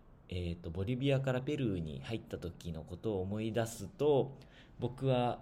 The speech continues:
バスで、えー、ペルーに入ったよな。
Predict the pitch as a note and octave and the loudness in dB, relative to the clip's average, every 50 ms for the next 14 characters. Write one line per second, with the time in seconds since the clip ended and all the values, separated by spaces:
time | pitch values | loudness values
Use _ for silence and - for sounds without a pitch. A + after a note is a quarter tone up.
0 | - - C3+ C3+ - - - B2+ A#2+ F#2+ F2 E2+ D#2+ C#2 - - - - - - | -2 -2 -2 0 -2 -4 -2 -2 0 2 2 2 2 2 0 -4 -10 -20 -20 -20
1 | - - - - - - - - - G2 F2+ F#2 F2+ E2+ F2 E2+ E2+ E2 E2 E2 | -20 -20 -20 -20 -20 -20 -20 -14 -6 -4 -2 0 0 0 0 0 0 0 -2 -2
2 | D#2+ E2 D#2+ D#2+ D#2 - - - - - - - - - - - - - G#2 F#2+ | -2 -4 -4 -6 -8 -10 -14 -18 -20 -20 -20 -20 -20 -20 -20 -10 -2 0 0 2
3 | F#2 F2 E2 D#2 D2+ D2 C#2 C2+ - - - F#2 F2 - - - D2 C2 C#2 F2 | 2 0 0 -2 -4 -8 -10 -10 -10 -10 -8 -8 -8 -8 -8 -8 -8 -6 -4 -2
4 | F#2+ G2+ G#2 G2+ | -2 -2 -2 -2